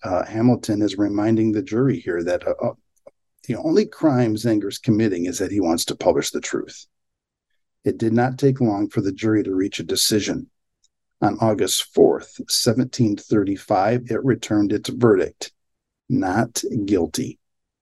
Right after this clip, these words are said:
The trial set a precedent for America's world-famous freedom of the press. Journalists sometimes abuse that freedom in pursuit of their own agendas.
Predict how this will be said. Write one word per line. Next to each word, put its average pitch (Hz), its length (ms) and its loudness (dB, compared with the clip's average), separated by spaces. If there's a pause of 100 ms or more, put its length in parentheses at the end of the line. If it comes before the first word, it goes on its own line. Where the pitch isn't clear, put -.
(800)
The - 80 -6
trial 117 340 0
set 104 220 0
a 104 40 -2
precedent - 680 -2
for 113 140 4
America's 104 640 0 (120)
world-famous 110 920 0
freedom 113 500 0
of 98 80 -10
the 117 100 -8
press. - 500 0 (1000)
Journalists 123 500 0
sometimes 104 540 0
abuse 113 380 4
that 92 240 -4
freedom 101 420 -2
in 98 120 -4
pursuit 104 420 0
of 95 100 0
their 98 180 0
own 95 100 0
agendas. 90 760 0